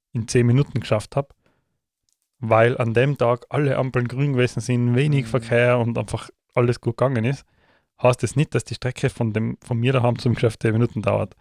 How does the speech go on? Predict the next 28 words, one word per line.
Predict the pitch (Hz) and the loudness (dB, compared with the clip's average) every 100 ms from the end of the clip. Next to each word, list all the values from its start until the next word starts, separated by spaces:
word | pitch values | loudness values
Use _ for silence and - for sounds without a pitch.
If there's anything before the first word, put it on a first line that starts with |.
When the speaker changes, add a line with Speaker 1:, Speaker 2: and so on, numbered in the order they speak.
| - | -18
Speaker 2:
Mhm. | 110 110 110 | -16 -16 -18
Speaker 1:
sondern | - 110 110 104 | -6 0 0 0
meistens | 107 123 190 - 170 175 - | 2 2 0 -4 -6 -8 -4
dauert | - 131 139 | 0 0 0
sie | 127 | -4
wahrscheinlich | - 113 117 - | -4 -2 -2 -4
eine | |
Viertelstunde. | 110 113 107 - 101 95 - - | -6 -6 -6 -6 -6 -6 -12 -20
Speaker 2:
Mhm. | 113 117 113 - _ _ _ _ _ | -18 -16 -18 -20 _ _ _ _ _
Speaker 1:
Und | 117 | -2
wenn | 113 | 0
ihr | 127 147 | 2 4
aber | 143 | 4
dann | 123 | 4
einrechnet, | 120 127 139 127 131 | 2 0 0 -4 -6
ah | 135 | 0
ja, | 151 139 | 4 4
genau, | 127 123 110 | 4 2 0
zu | 110 | 0
dem | 117 | -4
Geschäft, | 120 147 - | -2 -4 -2
da | 131 117 | -2 -4
triff | - 143 - | -4 -8 -4
ich | |
mich | 135 | -4
jetzt | 135 - | -4 -4
dann, | 127 127 | -4 -4
äh, | - 117 117 | -4 -4 -4